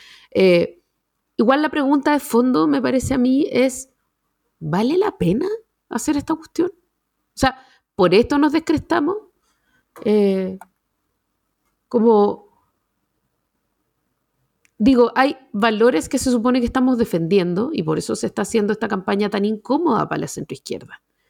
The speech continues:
¿Cuáles esos valo-, cuáles son esos valores que están detrás? Eh,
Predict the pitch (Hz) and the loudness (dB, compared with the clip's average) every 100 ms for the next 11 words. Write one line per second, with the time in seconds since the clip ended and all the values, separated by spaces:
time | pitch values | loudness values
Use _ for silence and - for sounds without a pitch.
0 | _ _ _ _ 254 262 277 254 240 196 | _ _ _ _ -2 0 0 0 2 2
1 | 196 - 254 262 262 285 277 262 233 180 | -2 0 -2 -2 0 -2 0 -2 0 2
2 | 196 247 277 - 277 277 208 214 269 - | 2 0 -4 -2 -2 0 0 -2 -2 -8
3 | _ _ _ _ _ - 196 185 175 175 | _ _ _ _ _ 0 2 4 4 2
4 | 175 | 0